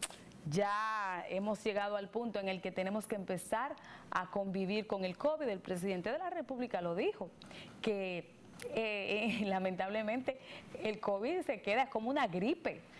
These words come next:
Lo que hay es que aprender a manejarlo y lo que hay es que aprender también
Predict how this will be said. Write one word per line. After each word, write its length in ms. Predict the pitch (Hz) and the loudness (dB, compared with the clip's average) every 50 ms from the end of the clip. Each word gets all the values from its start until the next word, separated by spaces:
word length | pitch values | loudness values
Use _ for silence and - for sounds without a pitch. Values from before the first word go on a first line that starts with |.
| - - | -6 0
Lo 160 | - 214 208 | 0 0 2
que 100 | 214 208 | 2 0
hay 80 | 202 220 | 0 0
es 100 | 240 233 | -2 0
que 100 | - 285 | 0 0
aprender 480 | 247 - - 214 202 190 185 202 208 220 | 0 0 -2 -2 -2 -2 0 0 0 0
a 60 | 208 | 0
manejarlo 800 | 196 185 175 170 156 - - 196 180 175 156 - 143 139 143 139 - - - - - - - | 0 0 0 0 -2 0 0 0 0 2 0 -2 -2 -2 -4 -4 -6 -12 -12 -12 -6 -2 0
y 60 | 214 | 2
lo 180 | 208 202 196 | 2 2 0
que 80 | - 196 | 0 -2
hay 80 | 196 214 | -2 -2
es 80 | 208 | 0
que 100 | - 285 | 0 0
aprender 380 | 254 - 254 254 247 240 233 233 | 2 2 0 0 2 2 2 2
también 500 | - 269 262 233 233 226 226 240 254 | 0 0 0 0 0 2 2 2 0